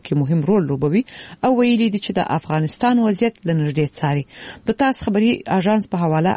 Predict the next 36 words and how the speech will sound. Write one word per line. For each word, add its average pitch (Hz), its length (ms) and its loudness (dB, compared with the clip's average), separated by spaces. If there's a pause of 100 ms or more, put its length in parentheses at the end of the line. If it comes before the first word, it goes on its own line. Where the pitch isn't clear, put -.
عبدالله 196 340 2
عبدالله 170 340 -2
هم 208 160 4
د 170 120 2
روسیې 170 320 -2
صدراعظم 156 440 0
ته 247 80 0 (400)
په 262 120 0
خپل 294 260 0
هیواد 247 260 0
کې - 80 -14
د 180 140 -2
وروستیو 220 420 -2
سیاسي 165 320 -2
پرمختګونو 165 640 0
معلومات 160 400 2
ورکړي 214 300 0 (360)
او 180 140 4
له 165 120 0
هغه 165 240 0
څخه - 180 -8
یې 156 100 0
مننه 233 320 4
کړې 147 220 -4
چې 165 100 -2
د 151 40 -2 (120)
کتنې 240 340 2
او 160 60 0
خبرو 160 440 -2
موقع 170 280 -2
ورکړې 139 360 -4
ده. 147 60 2 (540)
مسکو 254 320 0
د 240 160 0
اکتوبر 214 320 -2
په - 80 -20